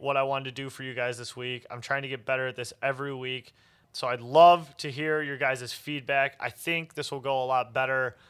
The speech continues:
once our fall sports really start kicking in and I can break down the Lions for you every week, and I have a couple of Wings games to fuck around with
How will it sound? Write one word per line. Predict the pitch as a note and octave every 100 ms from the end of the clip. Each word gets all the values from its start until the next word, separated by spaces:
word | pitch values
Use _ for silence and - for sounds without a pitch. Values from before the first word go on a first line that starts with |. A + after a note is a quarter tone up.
| _ -
once | B2 C#3 C#3+ C#3 - - - -
our | A#2+
fall | - C#3+ C#3
sports | - - C#3 C3+
really | C3+ C#3+ C#3
start | - C#3+
kicking | - D3 C#3
in | C3+ C#3 C#3 _ - _ -
and | A#2+ A#2+
I |
can | B2+
break | B2 C3 B2
down | C3+
the | B2
Lions | B2+ C3 C3
for | - C3+
you | C3
every | A#2+ B2+
week, | A#2+ B2+ A#2
and | B2
I | A#2+
have | A2+
a | -
couple | C3 B2+ B2
of |
Wings | B2 B2+ A#2+
games | B2+ B2 A2+
to |
fuck | A2+ B2 -
around | A#2+ A2+ A2+
with | A2+ A2+